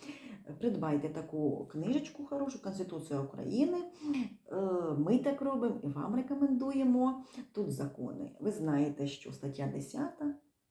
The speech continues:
з дев'яносто шостого року уже давним-давно ця, цей закон є, що державна мова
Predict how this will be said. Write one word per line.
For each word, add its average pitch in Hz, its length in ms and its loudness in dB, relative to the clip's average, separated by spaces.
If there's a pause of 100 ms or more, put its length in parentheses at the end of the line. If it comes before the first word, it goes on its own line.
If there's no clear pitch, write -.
(120)
з 147 80 -4
дев'яносто 160 440 -2
шостого 202 560 -4
року - 420 -6 (200)
уже 139 360 -12 (640)
давним-давно 156 840 -2 (320)
ця, 151 280 -6 (180)
цей 175 240 0
закон 170 460 -2 (440)
є, 160 360 2 (500)
що - 160 -12
державна 139 500 -2
мова 208 400 -2